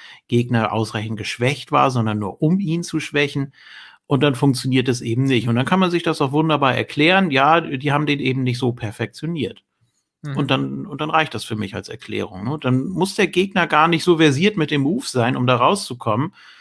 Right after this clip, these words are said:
Speaker 1: sondern das liegt eben, eben am, am Aktiven.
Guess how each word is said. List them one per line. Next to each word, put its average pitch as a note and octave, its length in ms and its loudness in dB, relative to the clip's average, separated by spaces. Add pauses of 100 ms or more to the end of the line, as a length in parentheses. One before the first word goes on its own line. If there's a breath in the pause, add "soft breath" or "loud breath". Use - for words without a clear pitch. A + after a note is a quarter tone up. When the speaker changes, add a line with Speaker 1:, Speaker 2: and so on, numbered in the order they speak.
(240 loud breath)
Speaker 1:
sondern F#3+ 680 0 (380)
das G3 180 0
liegt G3 160 0
eben, E3 400 -6
eben F3 300 0
am, E3 500 -8
am D#3+ 160 -8
Aktiven. A2+ 640 -6